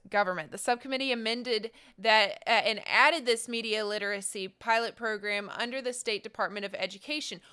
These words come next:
What is one of the biggest things that it does? Oh, well, it just happens to be all about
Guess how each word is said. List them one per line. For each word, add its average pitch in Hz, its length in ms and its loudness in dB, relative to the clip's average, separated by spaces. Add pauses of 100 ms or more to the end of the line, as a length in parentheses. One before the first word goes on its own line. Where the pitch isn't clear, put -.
(140)
What 240 200 2
is 370 140 -4
one 359 160 -2
of 370 80 -2
the 349 60 0
biggest 233 400 -2
things 233 280 -6
that 247 140 -4
it 226 140 -4
does? 247 380 2
Oh, - 160 -6 (140)
well, 370 180 -2
it 330 160 -8
just 339 320 -8
happens 302 840 -2 (240)
to 294 100 -8
be 339 160 2 (140)
all 339 300 6
about 226 420 4